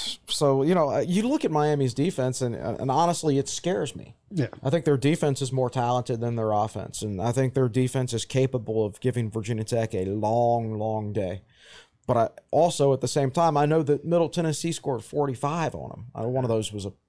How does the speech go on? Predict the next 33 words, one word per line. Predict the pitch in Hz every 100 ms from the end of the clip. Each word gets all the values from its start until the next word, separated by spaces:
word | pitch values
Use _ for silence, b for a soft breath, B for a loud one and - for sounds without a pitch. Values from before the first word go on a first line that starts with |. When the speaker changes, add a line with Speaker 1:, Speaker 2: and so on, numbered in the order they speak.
| _ -
Speaker 1:
pick | 104 -
six, | - 110 - -
but | - 92 _
it's | -
okay. | 113 113
So | 107 120
Middle | 120 117
Tennessee | 127 113 123
scored | - 117 -
thirty-eight | 123 123 120 127 107
on | 76
them, | 127 - B B B B B _ - - 123
and | 123
I, | - 120
and | 120
I | 120
know, | 127 147 143 - -
and | 127 120 123
passed | 139 135 -
for | 120
four | 131 117
hundred | 135 135
yards | 110 90 104
on | 87
them. | - 117
So, | - 127 120 - B B B B
like, | - 123 - -
I | 165
know | 160 180 208 196 175 -
it's | 151 123
there | 147 175 143
for | - 131
Miami | 127 127 139 135 127 113